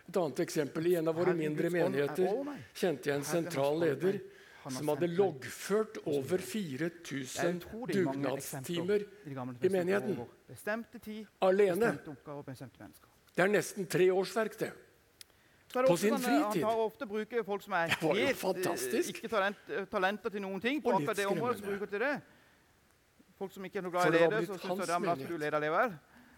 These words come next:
Speaker 2: Og så har han også en
Speaker 1: Han
Speaker 2: tendens til å
Speaker 1: eide
Speaker 2: faktisk
Speaker 1: menigheten
Speaker 2: også,
Speaker 1: på
Speaker 2: eh, kan
Speaker 1: godt
Speaker 2: bruke
Speaker 1: og vondt.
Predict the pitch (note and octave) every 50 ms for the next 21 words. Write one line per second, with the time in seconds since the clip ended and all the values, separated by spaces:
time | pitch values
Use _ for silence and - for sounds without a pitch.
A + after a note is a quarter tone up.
0 | - _ _ - - G#3+ - C4 A3 A#3+ B3 B3 A#3+ A#3 A#3 - C#4 B3 - B3+
1 | A#3 A3+ A3 A3+ A3 G3+ F#3 D3 - - F#3 A3 G3+ F3+ - C#3 C3+ B2+ - A3
2 | - - - - D#3 - E3+ E3+ F#3+ G#3 G#3 F3 F#3+ F#3+ F3 - G3+ F#3+ G3 F#3
3 | F#3+ E3 - - - - -